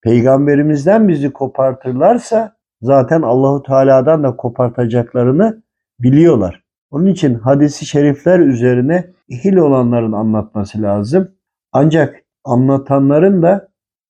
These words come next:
geçmişini ve bir bütün olarak anlamamız gerekiyor. Yani bir hadisi şerifin bize tefsirini anlatırken ana konularını da anlamamız lazım. Sağlam kaynak bulmamız gerekiyor ki hele ki bu zamanda.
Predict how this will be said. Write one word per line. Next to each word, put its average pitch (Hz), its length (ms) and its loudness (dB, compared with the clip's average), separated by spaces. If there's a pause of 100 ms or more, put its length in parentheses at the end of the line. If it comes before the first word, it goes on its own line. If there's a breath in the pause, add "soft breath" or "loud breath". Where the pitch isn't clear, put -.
(220)
geçmişini 135 960 0 (380)
ve 135 360 0
bir 123 180 0
bütün 175 420 2
olarak 113 680 0
anlamamız 113 600 -2
gerekiyor. 101 500 -4
Yani 127 400 2
bir 135 60 2
hadisi 131 460 -2
şerifin 135 680 -2 (280)
bize 127 420 0 (100)
tefsirini 131 520 0
anlatırken 160 840 0 (280)
ana 160 280 2
konularını 131 760 0
da 160 220 0
anlamamız 135 600 0
lazım. 123 400 -4
Sağlam 143 580 -2
kaynak 135 460 -4
bulmamız 120 440 -2
gerekiyor 113 640 -2 (100)
ki 110 220 -4
hele 123 300 2
ki 160 240 -2
bu 156 100 2
zamanda. 92 560 -2